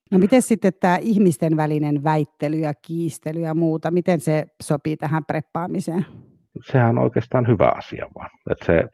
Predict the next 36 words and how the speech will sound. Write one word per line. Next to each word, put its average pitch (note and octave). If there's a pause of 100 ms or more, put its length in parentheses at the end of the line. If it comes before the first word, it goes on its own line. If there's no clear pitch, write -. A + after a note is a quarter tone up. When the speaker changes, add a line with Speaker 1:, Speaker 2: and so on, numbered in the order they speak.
(160)
Speaker 2:
avaa, F2+
niin E2+
kuin, F#2+
uusia E2+
näkökulmia -
sinne. - (140)
Et -
jokainen D2 (200)
sitten E2+
taas -
miettii F2+
se, F2+
että E2 (380)
okei, E2 (200)
minä F2
tykkään E2
tästä -
ajatuksesta E2
ja D#2
tuo D#2+
ei D#2
sovi D#2+ (160)
minun D#2+
ajattelumaailmaan, C2+
ja - (460)
sieltä D2+
sitten D#2
tulee D#2+
se D2+
joku D2+ (140)
oma D#2 (240)
tie, D2+
mitä C#2+
pitkin C#2
kuljetaan C2
eteenpäin. -